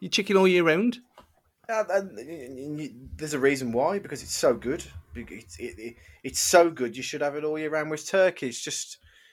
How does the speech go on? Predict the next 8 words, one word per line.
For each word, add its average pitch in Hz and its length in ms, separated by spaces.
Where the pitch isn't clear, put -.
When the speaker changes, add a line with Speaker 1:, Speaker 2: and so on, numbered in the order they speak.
Speaker 2:
it's - 240
just, - 300
I 156 40
th-, - 200
we 151 120
have 175 220
it 180 160
because 139 520